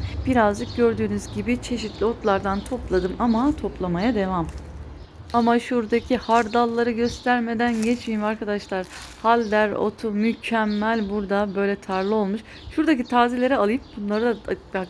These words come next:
dayanamadım, yine koparıyorum. Akşam inşallah afiyetle yiyeceğim.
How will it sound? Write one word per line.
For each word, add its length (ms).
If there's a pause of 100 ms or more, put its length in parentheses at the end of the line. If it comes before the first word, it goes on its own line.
(120)
dayanamadım, 600
yine 200
koparıyorum. 580 (360)
Akşam 380
inşallah 440
afiyetle 460
yiyeceğim. 400